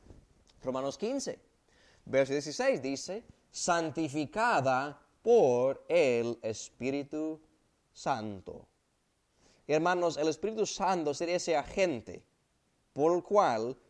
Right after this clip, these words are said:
su ofrenda sería santificada. Romanos dieciséis, ah, quince, perdón. Romanos quince. Y verso dieciocho.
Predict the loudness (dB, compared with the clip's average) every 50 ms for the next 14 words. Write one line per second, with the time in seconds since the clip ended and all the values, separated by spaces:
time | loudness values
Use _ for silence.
0 | _ _ -12 -6 -2 2 2 2 2 2 2 2 4 4 2 0 0 0 -2 -2
1 | 0 0 0 0 2 0 0 0 -2 -4 -6 -10 _ _ _ _ _ _ -14 -2
2 | 0 0 0 0 -4 -8 -10 -10 -6 -6 -6 -6 -6 -8 -14 _ _ _ _ _
3 | _ _ _ _ _ _ _ _ _ _ _ _ _ _ -6 -4 -2 0 0 0
4 | 0 0 -2 -4 -6 -8 -8 -8 -8 -8 -8 -10 -14 -18 -20 -20 _ _ _ _
5 | _ -2 0 0 0 0 -2 -8 -8 -8 -10 -10 -10 -8 -8 -8 -10 -12 _ _
6 | _ _ _ _ _ _ _ _ _ -18 -12 -8 -6 -6 -8 -6 -6 -6 -6 -6
7 | -8 -12 -16 _ _ _ _ _ _ _ _ _ _ _ _ _ _ _ _ _
8 | _ _ _ -20 _ _ _ _ _ _ _ _ _ -8 -6 -6 -4 2 4 4
9 | 4 4 2 -2 0 2 2 2 2 0 -4 -4 -2 -2 -2 -2 -2 -4 -14 -18